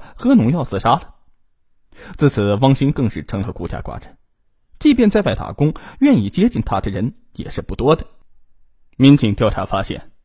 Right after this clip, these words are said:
在一起打工的工友之中，和汪鑫关系最近的就应该是卢一全了。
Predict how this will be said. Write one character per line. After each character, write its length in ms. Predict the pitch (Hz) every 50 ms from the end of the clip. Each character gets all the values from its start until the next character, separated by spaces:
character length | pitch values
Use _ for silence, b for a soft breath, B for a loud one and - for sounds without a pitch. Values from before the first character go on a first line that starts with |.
| _ _ _ _ _ - b b b b
在 160 | b - 302
一 160 | 269 214 180
起 200 | - - - 135
打 260 | 135 - 101 92 98
工 140 | - - 139
的 120 | 139 151 123
工 180 | - 196 220
友 140 | 147 123 -
之 120 | - 117
中， 300 | 113 - 135 139 143 185 - _ _ _
和 200 | _ - 131 127
汪 180 | 131 139 135 135
鑫 160 | - 147 156
关 200 | - 190 202 208
系 140 | - 202 185
最 200 | - 254 226 202
近 180 | - 277 -
的 240 | - 92 - - b b b b
就 120 | - 127
应 140 | 113 113 117
该 160 | - 127 127
是 140 | - - 90
卢 180 | 92 92 117 147
一 140 | 165 180
全 200 | - - - -
了。 140 | 120 151 -